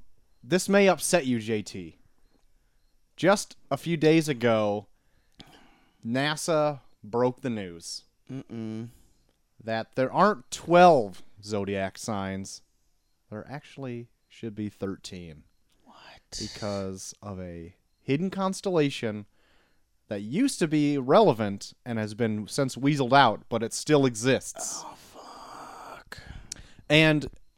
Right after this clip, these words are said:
Speaker 1: it directly affects my zodiac sign.
Speaker 2: Oh,
Speaker 1: Because
Speaker 2: no.
Speaker 1: that's where mine falls in, but it also pushes others around. And I have the chart right here because I used to be a Sagittarius.
Speaker 2: Oh, now what
Speaker 1: 'Cause
Speaker 2: are ya?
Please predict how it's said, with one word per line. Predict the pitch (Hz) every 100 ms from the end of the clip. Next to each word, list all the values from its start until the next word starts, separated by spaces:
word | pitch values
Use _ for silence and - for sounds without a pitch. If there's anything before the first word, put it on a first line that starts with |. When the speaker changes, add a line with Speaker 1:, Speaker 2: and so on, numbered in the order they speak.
| _ _ _ - 123 _ -
Speaker 1:
it | 170 - 131 107
directly | 143 139 226 - 208 165
affects | 139 - 127 - - -
my | 101 120 147 214 226
zodiac | 143 120 107 101 95 -
sign. | - 95 90 82 90 -
Speaker 2:
Oh, | 180 156
Speaker 1:
Because | 120
Speaker 2:
no. | 135 175 165
Speaker 1:
that's | 147 110
where | 143
mine | 135 143 151 131
falls | - 139 165 185
in, | 208 233 254 254 - _ -
but | 143
it | 156
also | 185 220 170
pushes | - - 196 156 127
others | 165 160 123
around. | 120 127 131 92 85 85 - _
And | 123
I | 135
have | 139 180 170
the | 131
chart | - 165 139 101
right | 107 127 160
here | 123 156 127 87 69 _ _ _ _ _
because | 123 135 131
I | 139
used | 135 127 131 269 277
to | 156
be | 147
a | 123
Sagittarius. | - 139 123 113 - 127 104 80 - - - -
Speaker 2:
Oh, | 131 131
now | 123 127
what | 135 131
Speaker 1:
'Cause | 113
Speaker 2:
are | 110
ya? | 107 110